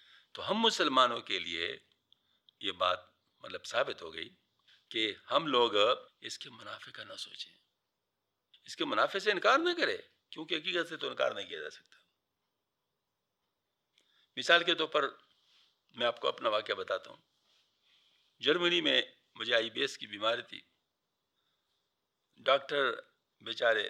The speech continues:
تنگ پریشان ہو گئے بار بار۔ تو ان میں ٹیسٹ وغیرہ کر لیے، کنفرم ہو گیا کہ آئی بی ایس ہے۔ تو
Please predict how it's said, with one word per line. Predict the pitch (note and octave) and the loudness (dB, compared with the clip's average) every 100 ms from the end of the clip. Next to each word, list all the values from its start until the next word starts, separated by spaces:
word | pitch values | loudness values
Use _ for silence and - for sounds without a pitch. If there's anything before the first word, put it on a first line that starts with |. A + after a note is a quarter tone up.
| - | -6
تنگ | - D3 C3 G2+ | -4 -2 -4 -12
پریشان | - G#2+ A2 D3+ C#3 | -14 -10 -2 0 0
ہو | C#3+ - | -4 -6
گئے | A2+ | -6
بار | G2+ G#2 | 2 0
بار۔ | G#2 G2+ - _ _ _ _ _ _ _ _ _ _ _ _ _ _ _ _ _ _ _ _ | 2 -2 -4 _ _ _ _ _ _ _ _ _ _ _ _ _ _ _ _ _ _ _ _
تو | E3 | 2
ان | G3+ F#3 | 2 4
میں | E3 D3 A2+ - - | 6 6 4 -2 2
ٹیسٹ | F3 F3+ - | 4 4 2
وغیرہ | D3 C#3+ C#3 | 4 6 6
کر | D3 | 4
لیے، | C#3+ C#3+ C3+ A#2 | 2 6 6 4
کنفرم | A#2 A2 D3 C#3 | 0 2 0 2
ہو | A#2+ | 0
گیا | A#2 A2+ | 2 2
کہ | G#2+ | 2
آئی | G2 | 0
بی | F#2+ | 0
ایس | A#2+ A#2+ | -4 -4
ہے۔ | G2 - - _ _ | -10 -12 -16 _ _
تو | - G2+ F#2+ F#2 | -10 -8 -8 -10